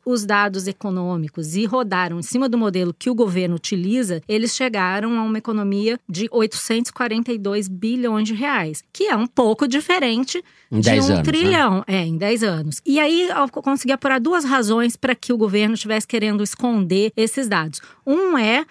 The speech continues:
Speaker 1: o fato de que você consegue ver direitinho nessa quebra por fator de economia, que você teria uma economia de quarenta e nove ponto seis bi com a aposentadoria rural, mais cento e cinquenta bi com abono, vinte e oito ponto sete bi com o famoso B P C.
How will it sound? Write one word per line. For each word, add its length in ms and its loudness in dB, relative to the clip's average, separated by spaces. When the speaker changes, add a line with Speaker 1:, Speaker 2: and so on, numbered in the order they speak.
Speaker 1:
o 120 0
fato 480 0
de 180 -4
que 420 -2
você 300 -4
consegue 440 -2
ver 260 -2
direitinho 580 -6
nessa 420 -8
quebra 380 -4
por 320 -2
fator 340 -4
de 60 -4
economia, 600 0
que 100 0
você 260 -4
teria 520 -2
uma 120 2
economia 520 -2
de 160 -4
quarenta 440 -4
e 40 -4
nove 200 -2
ponto 200 -6
seis 280 -4
bi 300 -2
com 100 -6
a 40 -6
aposentadoria 640 -6
rural, 600 2
mais 220 -2
cento 200 -4
e 40 -12
cinquenta 420 -4
bi 140 -4
com 140 -8
abono, 640 0
vinte 340 -4
e 60 -2
oito 280 0
ponto 180 -4
sete 340 -6
bi 200 -6
com 280 -4
o 60 0
famoso 400 -6
B 120 -6
P 120 -8
C. 260 -8